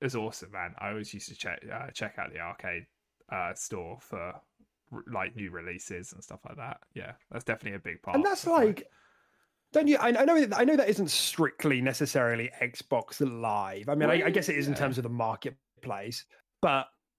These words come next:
Speaker 2: but, you know, like, we've, we've always had that heritage with, with indie games, 'cause this kind of, like, ties into a lot of the conversations that, that we spoke about in the last episode, and we will a bit this week with Pentiment, you know, and a lot of the conversations around,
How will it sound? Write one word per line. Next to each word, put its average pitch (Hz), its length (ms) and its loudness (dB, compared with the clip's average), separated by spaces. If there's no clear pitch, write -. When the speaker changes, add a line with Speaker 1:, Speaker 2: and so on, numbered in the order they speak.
Speaker 2:
but, 165 240 4
you 180 80 2
know, 117 340 -2
like, 208 180 2
we've, 240 220 6
we've 202 280 2
always 220 480 4
had 131 260 0
that 127 180 2
heritage 127 540 2
with, 113 340 -6
with 143 160 -8
indie 117 280 -8
games, 107 280 -4
'cause 139 100 -4
this 160 120 -2
kind 196 160 4
of, 165 80 2
like, 127 180 2
ties 131 260 4
into 127 160 -2
a - 40 4
lot 123 80 2
of 113 60 -6
the 123 60 -12
conversations 117 600 -6
that, 120 160 -4
that 120 80 -10
we 123 80 -4
spoke 127 260 0
about 117 180 -4
in 117 60 -8
the 120 80 -2
last 127 380 2
episode, 156 320 4
and 160 80 6
we 185 60 8
will 202 160 6
a 175 40 6
bit 143 220 4
this 143 180 -2
week 123 160 -2
with 123 120 -12
Pentiment, 127 460 -4
you 113 80 -12
know, 101 160 -10
and 147 100 2
a - 20 6
lot 143 120 4
of 120 80 -6
the 135 60 -4
conversations 127 580 -2
around, 120 420 2